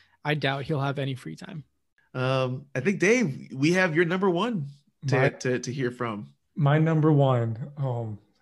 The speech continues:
Speaker 3: it's it's shaping to be an epic showdown like no other. Marvel, we talk about Marvel, you know, they just keep coming up with hits, and the amount of vision that, um,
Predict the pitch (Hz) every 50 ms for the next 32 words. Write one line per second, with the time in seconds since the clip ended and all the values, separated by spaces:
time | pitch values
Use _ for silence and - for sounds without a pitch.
0 | _ _ _ - 269 156 143 143 143 - - - - - - _ _ _ - -
1 | _ _ _ _ _ _ _ _ - 165 151 147 - - - - - - - -
2 | - - - 165 165 165 165 175 160 147 143 - 156 139 143 143 143 139 135 139
3 | 147 147 127 127 - 147 135 139 143 - - - 135 123 123 120 120 120 117 117
4 | 120 117 113 123 117 117 117 - 180 139 135 131 139 156 147 139 127 131 127 123
5 | 127 123 - - - - - - - - _ - 147 151 170 170 156 175 180 175
6 | 175 180 170 - 285 185 151 151 143 147 156 151 147 156 151 147 143 143 139 139
7 | 139 131 131 135 131 127 135 131 131 127 120 131 123 135 139 143 - - 143 147
8 | 143 - 135 123 127 123 120 120 117 - 127 113 - - 131 120 117 117 - -
9 | 131 127 120 120 123 123 123 120 123 131 135 139 135 123 110 110 131 131 117 120
10 | 127 127 123 120 113 120 117 117 113 - - - _ _ _ _ _ _ _ _
11 | _ _ _ - 135 120 110 107 104 107 101 104 101